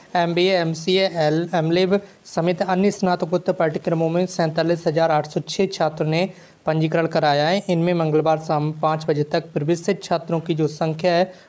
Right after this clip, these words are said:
वो सत्ताईस हज़ार सात सौ सत्रह है, जिसका जो डेटा है, वो university की website पर upload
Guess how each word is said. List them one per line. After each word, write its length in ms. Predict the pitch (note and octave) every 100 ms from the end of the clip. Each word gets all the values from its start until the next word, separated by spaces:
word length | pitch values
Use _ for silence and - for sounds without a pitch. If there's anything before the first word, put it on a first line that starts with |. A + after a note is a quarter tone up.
| -
वो 60 | D#3+
सत्ताईस 520 | E3+ D#3+ E3+ E3+ -
हज़ार 160 | D#3+ D#3+
सात 360 | D#3+ D3+ D3
सौ 80 | -
सत्रह 460 | D#3 D#3+ D#3 D#3 E3
है, 120 | F#3
जिसका 280 | D3 D3 D#3+
जो 140 | D3
डेटा 300 | C#3 D#3 D#3
है, 100 | E3+
वो 100 | E3
university 460 | D3+ D#3 D#3+ D#3 E3+
की 100 | E3+
website 460 | D#3 D3+ - D#3
पर 100 | D#3+
upload 420 | D#3 D3+ D3 C#3+